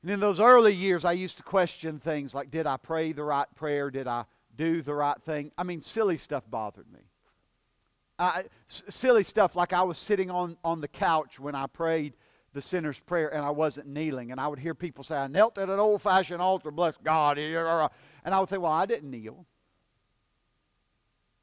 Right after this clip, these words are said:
You say, "Well, that's so silly." Yeah, well, it wasn't to me at the time.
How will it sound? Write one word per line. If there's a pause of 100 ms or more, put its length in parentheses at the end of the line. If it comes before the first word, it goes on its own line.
You
say,
"Well,
that's
so
silly."
Yeah,
well,
it
wasn't
to
me
at
the
time.